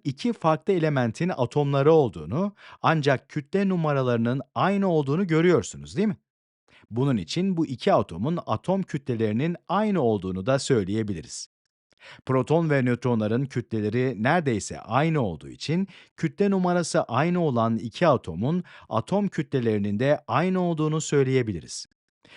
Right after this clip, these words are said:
Bu listeye potasyumu da ekleyebiliriz. Potasyumun on dokuz protonu ve yirmi bir nötronu vardır.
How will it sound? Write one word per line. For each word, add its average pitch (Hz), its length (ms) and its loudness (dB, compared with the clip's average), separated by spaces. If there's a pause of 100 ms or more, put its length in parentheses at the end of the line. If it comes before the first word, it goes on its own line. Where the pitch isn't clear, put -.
(200)
Bu 233 120 2
listeye 135 480 2
potasyumu 156 720 0
da 156 100 4
ekleyebiliriz. 110 960 -4 (540)
Potasyumun 147 720 2
on 160 300 0
dokuz 113 280 -2
protonu 143 520 -4
ve 196 60 2
yirmi 147 500 0
bir 190 200 2
nötronu 156 460 2
vardır. 98 440 0